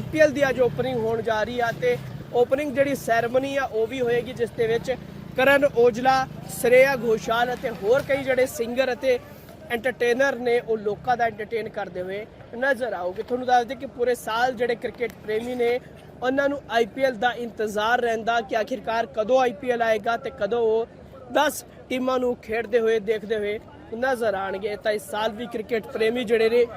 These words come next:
ਉਹ ਬੜੀ ਬੇਸਬਰੀ ਦੇ ਨਾਲ ਆਈ ਪੀ ਐਲ ਦਾ ਇੰਤਜ਼ਾਰ ਕਰ ਰਹੇ ਨੇ, ਲੇਕਿਨ ਕਿਤੇ ਨਾ ਕਿਤੇ ਉਹਨਾਂ ਦੀ ਉਮੀਦਾਂ ਤੇ ਜਿਹੜਾ ਉਹ ਪਾਣੀ ਫਿਰਦਾ ਹੋਇਆ ਨਜ਼ਰ ਆ ਰਿਹਾ। ਤੁਹਾਨੂੰ ਦੱਸ ਦਈਏ ਕਿ ਅੱਜ ਦਾ ਜਿਹੜਾ ਮੈਚ ਆ, ਉਹ ਤਕਰੀਬਨ ਸੱਤ ਵਜੇ ਉਹਦਾ ਟਾਸ ਹੋਣਾ ਤੇ ਸਾਢੇ ਸੱਤ ਵਜੇ ਜਿਹੜਾ ਕਿਹਾ ਜਾ ਰਿਹਾ ਕਿ ਬਈ ਮੈਚ ਜਿਹੜਾ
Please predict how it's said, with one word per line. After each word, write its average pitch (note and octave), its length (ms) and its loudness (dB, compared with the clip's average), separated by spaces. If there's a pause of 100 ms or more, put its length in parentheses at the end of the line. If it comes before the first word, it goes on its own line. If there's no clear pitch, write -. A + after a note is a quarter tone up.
(240)
ਉਹ A3+ 80 0
ਬੜੀ A#3+ 280 4
ਬੇਸਬਰੀ A3+ 540 2
ਦੇ C4+ 120 4
ਨਾਲ B3 240 4
ਆਈ A3 140 4
ਪੀ A#3+ 180 -2
ਐਲ B3+ 60 2
ਦਾ A#3 140 0
ਇੰਤਜ਼ਾਰ G#3+ 560 0
ਕਰ A3 200 -2
ਰਹੇ A#3 140 2
ਨੇ, B3+ 200 2
ਲੇਕਿਨ B3 360 -6
ਕਿਤੇ A3 280 -6
ਨਾ A3 120 -4
ਕਿਤੇ A#3 300 -4
ਉਹਨਾਂ A3 220 0
ਦੀ G#3+ 80 -8 (100)
ਉਮੀਦਾਂ A3 440 -2
ਤੇ B3+ 140 2
ਜਿਹੜਾ G#3+ 340 0 (380)
ਉਹ B3 80 -2
ਪਾਣੀ C#4 340 2
ਫਿਰਦਾ A#3 360 0
ਹੋਇਆ A3 300 0 (320)
ਨਜ਼ਰ A#3+ 360 4
ਆ F#3 160 -2
ਰਿਹਾ। G3+ 120 2
ਤੁਹਾਨੂੰ A#3+ 260 0
ਦੱਸ B3+ 200 4
ਦਈਏ C4+ 180 0
ਕਿ C#4 180 0
ਅੱਜ A#3+ 80 -6
ਦਾ B3+ 140 -2
ਜਿਹੜਾ B3+ 240 0
ਮੈਚ A#3 420 2
ਆ, A#3+ 120 2
ਉਹ A#3+ 160 0
ਤਕਰੀਬਨ A#3+ 520 -4 (340)
ਸੱਤ C4+ 320 -2
ਵਜੇ C4 220 2
ਉਹਦਾ B3+ 180 2 (140)
ਟਾਸ A3+ 320 2
ਹੋਣਾ A#3 340 0
ਤੇ B3 140 -4
ਸਾਢੇ A#3 320 0
ਸੱਤ A#3 280 -4
ਵਜੇ A#3 220 2
ਜਿਹੜਾ A3 280 0
ਕਿਹਾ G#3+ 280 0
ਜਾ G3+ 200 -2
ਰਿਹਾ G#3 100 0
ਕਿ A#3 180 -10
ਬਈ G3+ 260 -4
ਮੈਚ G3 380 -4
ਜਿਹੜਾ G3+ 420 -2